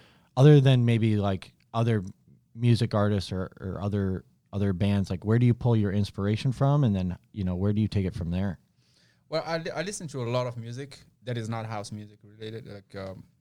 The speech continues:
Speaker 2: completely different styles. And sometimes, you know, like, you listen to something and it clicks. It's like, "Oh, I can use this," you know? And you can use it and, um, nobo-, nobody will, will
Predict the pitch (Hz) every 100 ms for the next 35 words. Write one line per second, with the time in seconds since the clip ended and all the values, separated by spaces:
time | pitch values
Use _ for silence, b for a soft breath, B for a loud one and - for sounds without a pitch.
0 | _ _ _ _ _ _ _ - 131 117
1 | 113 113 117 110 - 113 113 127 135 b
2 | b b b b b _ _ _ _ _
3 | - 131 123 120 120 120 - _ _ _
4 | _ _ _ - 143 156 139 139 123 113
5 | _ _ _ 120 123 117 131 131 131 123
6 | 131 139 117 107 - - 107 - 120 117
7 | 123 147 113 110 _ _ - 120 117 120
8 | 117 117 _ _ _ 107 117 131 _ _
9 | _ 107 117 120 123 143 135 139 139 143
10 | 127 123 123 117 113 110 107 107 120 _
11 | _ _ _ 123 123 143 135 120 127 135
12 | 131 131 127 120 113 _ _ 120